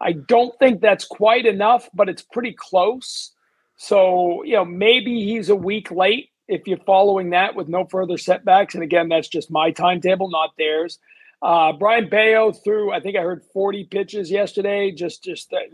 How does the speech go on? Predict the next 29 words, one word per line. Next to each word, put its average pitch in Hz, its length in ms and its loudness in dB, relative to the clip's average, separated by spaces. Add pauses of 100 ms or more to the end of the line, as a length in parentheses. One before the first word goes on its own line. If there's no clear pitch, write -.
(160)
and, 160 240 -2
and 156 140 -2 (140)
felt 202 320 4
good. 185 320 0
Today's 190 300 -2
a 165 40 -8
big 185 160 0
day. 180 340 0 (420)
Get 190 160 0
there 185 180 2
and 175 140 -4
see 202 200 -4
how 175 280 0
he 170 260 -8
feels 190 380 2
after 185 260 0
throwing 190 380 0
yesterday. 185 420 0
I 165 40 0
think 165 180 -4
his 190 160 2
next 175 240 2
step 185 220 2
will 180 80 -2
be 180 100 -2
that 175 160 -2
first 170 240 -2
live 165 260 2
B 165 180 -2